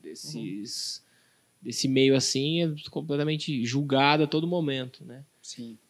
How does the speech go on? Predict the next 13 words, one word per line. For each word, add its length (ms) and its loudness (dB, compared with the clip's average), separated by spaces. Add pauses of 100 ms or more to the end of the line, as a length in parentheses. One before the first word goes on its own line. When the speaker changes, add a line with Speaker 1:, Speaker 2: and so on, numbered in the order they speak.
Speaker 1:
Como 200 -2
é 40 6
que, 1200 6
como 120 -6
é 60 0
que 120 -4
tá, 260 -16 (240)
tem 240 4
um 220 4
doping 540 4
numa 420 -4
competição 580 -6
dessa? 920 2